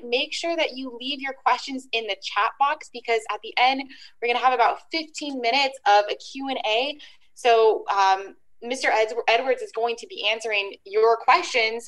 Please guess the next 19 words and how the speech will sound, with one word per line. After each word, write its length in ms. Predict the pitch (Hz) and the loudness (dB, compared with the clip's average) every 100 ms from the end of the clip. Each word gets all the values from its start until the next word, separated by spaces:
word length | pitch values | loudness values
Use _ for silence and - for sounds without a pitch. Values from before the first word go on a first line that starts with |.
| - | 0
and 320 | 208 202 202 | 2 2 -2
he 100 | - | -12
can't 220 | 226 262 269 | -4 -2 0
do 100 | 302 | 2
that 140 | 214 | 2
if 100 | 208 | 2
you 60 | 226 | 0
don't 140 | 202 | 0
leave 120 | 208 | -4
any 120 | 208 202 | -6 0
questions. 400 | 214 - 175 208 | 0 0 -10 -4
So 80 | |
definitely, 440 | 208 233 262 247 240 | 0 0 0 -2 -2
um, 340 | 214 196 190 190 214 | 0 0 -2 -8 -8
utilize 380 | 247 240 240 233 | 0 4 4 4
that 140 | 220 | -2
chat 200 | 226 214 | 0 0
box, 340 | 208 202 - - - - - - - | 4 2 0 -16 -20 -20 -20 -20 -10
and 400 | 190 185 185 185 | -4 0 0 -2